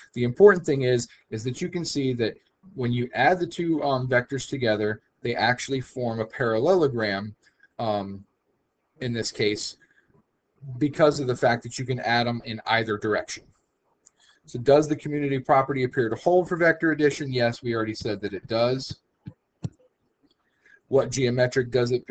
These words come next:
uh, uh, figure does it appear to form? It is a parallelogram. Parallelogram,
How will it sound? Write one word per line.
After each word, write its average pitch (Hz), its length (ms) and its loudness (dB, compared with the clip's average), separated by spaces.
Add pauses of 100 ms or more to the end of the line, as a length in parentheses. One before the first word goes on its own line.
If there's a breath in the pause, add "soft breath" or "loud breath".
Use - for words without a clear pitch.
uh, 131 100 -2 (160)
uh, 110 260 -2
figure 135 320 -6
does 117 180 -2
it 113 80 -8
appear 113 260 -4
to 107 80 -4
form? 175 440 -4
It 139 120 -4
is 135 140 -2
a 139 100 0
parallelogram. 110 1000 -4 (2250)
Parallelogram, 110 1080 -2